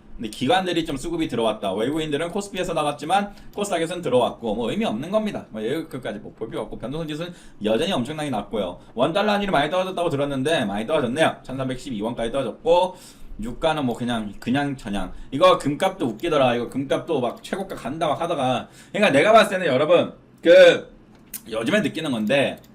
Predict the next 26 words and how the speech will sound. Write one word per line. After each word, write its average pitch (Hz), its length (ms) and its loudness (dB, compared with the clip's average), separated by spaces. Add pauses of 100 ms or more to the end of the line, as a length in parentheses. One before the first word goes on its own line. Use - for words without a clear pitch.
(260)
이 143 180 0 (200)
전문가들 185 1200 6
있잖아요. 131 440 2
월가도 202 380 8
마찬가지입니다. 156 720 -2
다 180 320 -2
전문가들, 160 960 0 (520)
어, - 420 4 (260)
얘네들의 214 800 4
반대로 240 460 6
가세요. 127 440 2 (560)
나는 233 560 6
테슬라도 247 560 8
존나 214 400 4
웃겨. 131 260 0
테슬라 226 400 4
이거 170 160 2
백육십 143 520 0
달러 180 280 4
되고 156 260 0
막 135 220 0 (220)
백오십 151 380 4
달러 185 240 4
되려고 160 320 2
했을 151 220 -2
때 165 420 2